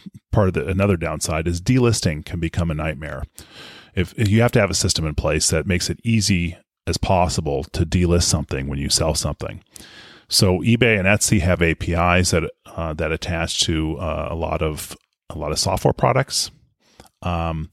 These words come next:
but the others do not. So it could be a bit of a manual process. Now, that's not a problem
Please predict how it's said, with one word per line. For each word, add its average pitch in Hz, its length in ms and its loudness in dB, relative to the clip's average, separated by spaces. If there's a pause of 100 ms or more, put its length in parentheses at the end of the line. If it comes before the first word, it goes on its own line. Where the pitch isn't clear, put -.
(140)
but 98 120 0
the 123 80 6
others 131 180 4
do 95 140 2
not. 95 360 2
So 90 200 0
it 82 80 -4
could 87 100 -4
be 90 140 0
a 82 100 2
bit 92 180 0
of 87 80 -2
a 82 60 -2
manual 78 320 -4
process. 104 720 -2 (320)
Now, 92 60 -2
that's 101 180 0
not 160 140 2
a 117 40 -2
problem 90 680 0